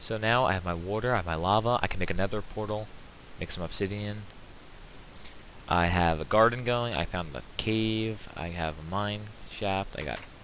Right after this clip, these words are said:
some iron. Okay, so we're pretty much, we're pre-, doing pretty good here.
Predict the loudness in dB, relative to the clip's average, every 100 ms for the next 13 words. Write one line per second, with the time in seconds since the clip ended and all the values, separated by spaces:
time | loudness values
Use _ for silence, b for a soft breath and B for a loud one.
0 | -16 -14 -12 -6 -4 -4 -4 -8 -8 -10
1 | -10 -14 B B B -10 -6 -2 -2 -2
2 | -2 -2 -4 -6 -8 -6 -8 -6 -6 -2
3 | 0 2 2 0